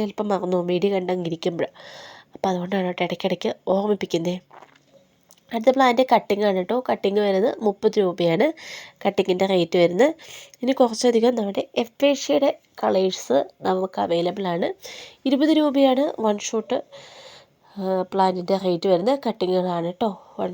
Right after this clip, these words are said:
ഷൂട്ട് ഇതിൻ്റെ വരുന്നത് ഇരുപത് രൂപയാണ് റേറ്റ് വരുന്നത്. അപ്പോൾ ദേ എഫേഷ്യയ്ക്കും അതിന് ഈസി ആയിട്ട് നമുക്ക് പിടിപ്പിച്ചെടുക്കാൻ പറ്റുന്ന പ്ലാന്റ് ഇഷ്ടംപോലെ ഉണ്ടാകും. ഹാങ് ചെയ്തിടാം. ഏതെങ്കിലും മതിലിലൊക്കെ ആയിട്ട് നിങ്ങൾക്ക് അങ്ങനെ സെറ്റ് ചെയ്യണമെങ്കിൽ അങ്ങനെ സെറ്റ് ചെയ്യാം. അങ്ങനെയൊക്കെ നമ്മുടെ ദേ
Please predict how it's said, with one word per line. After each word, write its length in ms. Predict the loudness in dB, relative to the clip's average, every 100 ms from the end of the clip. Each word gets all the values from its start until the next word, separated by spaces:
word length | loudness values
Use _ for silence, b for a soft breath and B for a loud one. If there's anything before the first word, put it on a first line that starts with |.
| -8
ഷൂട്ട് 260 | -4 -2 -2
ഇതിൻ്റെ 260 | -2 0 0
വരുന്നത് 340 | 2 0 0 0 -2
ഇരുപത് 280 | -4 -2 -2 -2
രൂപയാണ് 420 | 0 0 0 0 0
റേറ്റ് 240 | 0 2 2
വരുന്നത്. 320 | 2 0 0 -6
അപ്പോൾ 160 | -6 -6
ദേ 80 | -6 -12 B B B B _ -4
എഫേഷ്യയ്ക്കും 600 | 0 0 0 -2 0 -2 -4 _ _ _ -6
അതിന് 200 | -2 -4 -6 _ _ -20 _ _ -10
ഈസി 300 | -8 -4 0
ആയിട്ട് 240 | 2 2
നമുക്ക് 300 | -2 -4 -2 -4 -6 -12
പിടിപ്പിച്ചെടുക്കാൻ 600 | -10 -6 -2 -4 -2 -6
പറ്റുന്ന 280 | -4 -6 -6
പ്ലാന്റ് 320 | -6 -6 -8
ഇഷ്ടംപോലെ 400 | -10 -8 -6 -4 -4
ഉണ്ടാകും. 420 | -4 -6 -8 -10
ഹാങ് 340 | -10 -8 -4 0
ചെയ്തിടാം. 360 | 0 0 -4 -6 B B B B -2
ഏതെങ്കിലും 340 | 0 2 2
മതിലിലൊക്കെ 560 | 2 0 0 -2 0 -2
ആയിട്ട് 200 | -2 -4
നിങ്ങൾക്ക് 240 | -4 -4
അങ്ങനെ 240 | -4 -4 -6
സെറ്റ് 260 | -8 -6
ചെയ്യണമെങ്കിൽ 440 | -6 -4 -6 -6 -6
അങ്ങനെ 240 | -4 -4 -4
സെറ്റ് 260 | -6 -6
ചെയ്യാം. 200 | -4 -4 -6
അങ്ങനെയൊക്കെ 480 | -4 -4 -4 -2
നമ്മുടെ 260 | -2 0
ദേ 100 | -2